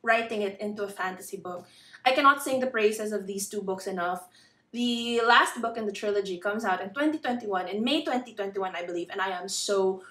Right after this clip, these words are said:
freaking excited. I'm probably going to reread these books in January and in February just to prepare myself. Next on this list is Where Dreams Descend by Janela Angeles, and I was really very, very happy to have received an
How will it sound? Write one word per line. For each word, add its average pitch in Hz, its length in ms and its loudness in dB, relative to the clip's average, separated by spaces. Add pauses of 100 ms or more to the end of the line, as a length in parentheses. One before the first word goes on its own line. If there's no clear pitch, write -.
(160)
freaking 196 680 -2
excited. - 680 -6
I'm 214 140 -2
probably 247 360 4
going 240 200 0
to 208 100 -6
reread 202 440 0
these 196 180 -2
books 196 320 0
in 175 140 -8
January 214 640 -2
and 190 100 -4
in 185 80 -10
February 208 680 0 (340)
just 247 220 4
to - 40 -10
prepare 185 280 -6
myself. - 500 -12
Next 359 240 4
on 320 140 10
this 311 180 0
list 262 380 2
is 220 320 -2
Where 247 200 2
Dreams 240 320 2
Descend 208 360 -2
by 185 120 2
Janela 202 460 -2
Angeles, 180 580 -2
and 190 120 -10
I 202 100 -4
was 202 260 -2
really 247 500 -4 (280)
very, 226 380 2
very 220 260 0
happy 202 300 2
to - 100 -14
have 196 160 -8
received 196 480 -6
an 185 160 -8